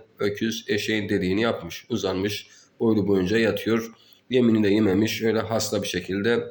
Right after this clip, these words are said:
durunca sahibi eşeği alıp götürüyor. O gün eşeği tarlaya koşuyor. Eşek akşama kadar tarlada, tabii ki yorgunluktan, bitkinlikten perişan oluyor. Ahıra geldiğinde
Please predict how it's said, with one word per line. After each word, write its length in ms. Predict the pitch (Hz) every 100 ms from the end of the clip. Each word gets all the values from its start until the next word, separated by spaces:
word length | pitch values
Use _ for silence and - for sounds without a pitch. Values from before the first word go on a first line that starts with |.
| - _
durunca 540 | 127 110 90 110 127 - - _ _ - _ _ _
sahibi 520 | - 127 104 110 120
eşeği 280 | 117 - 117
alıp 240 | 107 113
götürüyor. 560 | 120 101 - 110 120 - - _ _
O 160 | 123 113
gün 280 | 117 131 - _ _
eşeği 360 | 120 113 107 123
tarlaya 400 | - 104 101 95
koşuyor. 520 | 98 90 92 90 - _ -
Eşek 400 | 120 - 107 -
akşama 400 | 127 - 104 95
kadar 300 | 95 101 98
tarlada, 600 | 117 101 92 90 120 - - - _ _ _ _
tabii 300 | 117 98 95
ki 120 | 117
yorgunluktan, 760 | 120 104 98 98 95 - 113
bitkinlikten 800 | 104 104 104 95 90 113 120 117 -
perişan 440 | 135 117 98 101
oluyor. 360 | 92 92 123 117 - _ _
Ahıra 280 | 113 110 113
geldiğinde 720 | 101 98 92 98 107 127